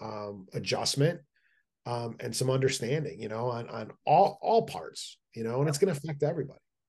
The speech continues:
Speaker 2: Yep.
Speaker 1: Um, and there's, there's even some people that aren't gonna be able to handle it.
Speaker 2: Yep.
Speaker 1: You know, um, and so, so you, you walk away, you know, or, or, I mean, I don't wanna just say that, but, like, I mean,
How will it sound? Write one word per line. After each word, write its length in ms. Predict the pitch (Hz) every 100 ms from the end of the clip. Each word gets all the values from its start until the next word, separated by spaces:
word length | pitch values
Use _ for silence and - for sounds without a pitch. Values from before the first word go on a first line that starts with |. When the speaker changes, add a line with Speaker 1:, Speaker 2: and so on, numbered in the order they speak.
| _ _ _
Speaker 2:
Yep. 220 | 226 - -
Speaker 1:
Um, 460 | 120 117 107 101 - _ _ _ _ _ _ _ -
and 120 | 156
there's, 240 | 170 185 -
there's 240 | 170 180
even 180 | 190 175
some 220 | 151 165
people 180 | 185 170
that 100 | 143
aren't 140 | 147 147
gonna 100 | 143
be 60 |
able 140 | 143 135
to 80 |
handle 300 | 117 135 143
it. 100 | - _ _ _ _ -
Speaker 2:
Yep. 200 | 285 - _ _ _ _ -
Speaker 1:
You 100 | 123
know, 340 | 110 117 135 -
um, 520 | 127 120 113 104 98 _ _ _ -
and 140 | 120 113
so, 420 | 131 127 123 123
so 160 | - 123
you, 240 | 127 120
you 160 | 127 123
walk 300 | 123 135 135
away, 340 | 139 - - _ _ _ _ _ _ _ -
you 140 | 117
know, 200 | 120 135
or, 380 | 147 165 170 170
or, 80 | 170
I 80 | 156
mean, 140 | 160
I 60 | 147
don't 80 | 143
wanna 100 | 135
just 220 | 139 -
say 100 | 123
that, 160 | 120
but, 100 | 120
like, 160 | 117 117
I 40 |
mean, 240 | 117 113